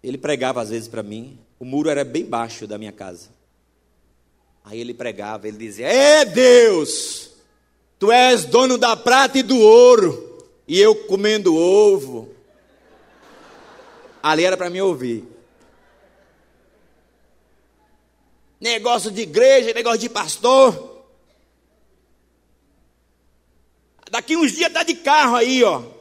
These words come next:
Na época eu tava sem carro, ele profetizou, <laughs> graças a Deus. Oh, glória a Deus.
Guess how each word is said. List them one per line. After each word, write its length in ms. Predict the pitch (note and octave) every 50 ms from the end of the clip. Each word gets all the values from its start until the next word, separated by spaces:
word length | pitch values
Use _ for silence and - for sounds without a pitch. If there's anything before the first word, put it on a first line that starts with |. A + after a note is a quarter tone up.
| _ _ _ _ _ _ _ _ _ _ _ _ _ _ _ _
Na 180 | - C#3 D3+ E3
época 180 | F3+ F3 - F3
eu 60 | E3
tava 220 | E3+ F3+ E3+ F3+
sem 180 | - - F#3 -
carro, 160 | - D#3 E3
ele 100 | F3 F3+
profetizou, 720 | E3+ F3+ F3 F3 F3+ F#3+ - G#3 G#3 F3+ C#3+ C#3 D3 E3
<laughs> 40 | A#2
graças 640 | G#2+ C3 C3+ D3 F3+ - - - E3+ E3+ F3 F3+ F#3
a 120 | F#3 F3+
Deus. 340 | D#3 A#2+ A#2 C3 C3+ D3+ - - - - - - - - - - - - - - - - - - - - - - - - _ - - _ _ _ _ _ _ _ _ _ _ _ _ _ _ _ _ _ _ _ _ _ _ _ _ _ _ _ _ _ _ _ _ _ _ _ _ _ _ _ _ _ _ _ _ _ _ _ _ _ _ _ _ _ _ _ _ - - _ _ _ _ _ _ _ _ _ _ _ _ _ _ _ _ _ _ _ _
Oh, 460 | - B2+ C#3 D#3+ E3 E3+ E3+ E3 D#3+ C#3+
glória 400 | C#3 C3+ C3 B2+ B2+ A#2 A#2+ A#2
a 20 |
Deus. 460 | G#2 G2+ G#2 G#2 G2+ F#2+ F#2+ - _